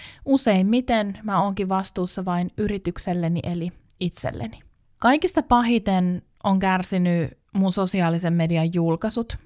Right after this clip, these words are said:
Tällä hetkellä mulla ei ole sisällöntuotannon asiakkaita, joten mä en osaa sanoa, oisinko mä nähnyt laatuvaihtelua myös muille tehdyssä sisällössä, mutta ainakin mun oma sisältö on mennyt toisinaan siitä, missä aita on matalin.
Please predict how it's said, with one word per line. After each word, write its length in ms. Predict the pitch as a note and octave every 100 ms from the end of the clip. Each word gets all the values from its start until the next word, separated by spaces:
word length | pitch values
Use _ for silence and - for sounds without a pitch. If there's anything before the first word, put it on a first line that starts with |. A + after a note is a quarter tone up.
| _ _
Tällä 180 | - A#3
hetkellä 380 | A3+ G#3 - G3
mulla 320 | F3+ F3+ F3 - - - _ -
ei 180 | G3 G3
ole 80 |
sisällöntuotannon 840 | F3+ G3 G3+ A#3+ A3+ G#3 F3+ F3+ F3+
asiakkaita, 580 | F3 F#3 E3+ - E3+ E3+
joten 220 | E3 F3
mä 140 | E3+
en 80 | E3
osaa 180 | E3+ F3
sanoa, 440 | - F#3+ F3+ E3+
oisinko 340 | D3+ D#3+ F3 E3+
mä 120 | E3+
nähnyt 420 | F3 F3+ F#3 E3+ F#3 - _ _
laatuvaihtelua 920 | F#3+ F3 E3+ F3 D#3 F3 F#3 F3+ F3+
myös 320 | F3+ F3 F3+ - - - - -
muille 320 | G#3+ C#4 D#4+
tehdyssä 460 | C#4+ A#3+ A3 G3+ G3+
sisällössä, 560 | G#3 G#3+ F#3+ F#3 -
mutta 420 | F#3 F#3 - G3+ F#3 - -
ainakin 360 | A#3+ C4+ C#4
mun 160 | B3 A#3+
oma 340 | - C#4+ D4
sisältö 460 | A#3+ G#3 G3 F3+ F#3
on 60 | F3
mennyt 320 | E3+ F3 -
toisinaan 500 | G#3+ G3+ F#3+ E3 D#3+
siitä, 320 | - F#3 E3+
missä 320 | D#3+ F3 F#3 - -
aita 360 | - E3+ E3 D#3
on 100 | E3
matalin. 520 | F3+ F#3 - A#2 A#3+